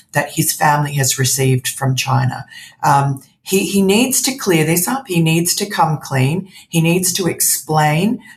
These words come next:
It, there may be an innocent explanation, but the longer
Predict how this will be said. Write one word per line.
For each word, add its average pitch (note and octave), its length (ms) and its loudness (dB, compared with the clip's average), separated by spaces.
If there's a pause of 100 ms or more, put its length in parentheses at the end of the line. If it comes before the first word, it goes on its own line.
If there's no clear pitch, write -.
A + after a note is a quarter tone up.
(120)
It, F3+ 200 0
there F3 200 2
may F#3+ 260 4
be G#3 160 2
an G3+ 80 4
innocent G3+ 460 0
explanation, E3+ 800 0
but - 180 -4
the D3 120 -2
longer F3 640 0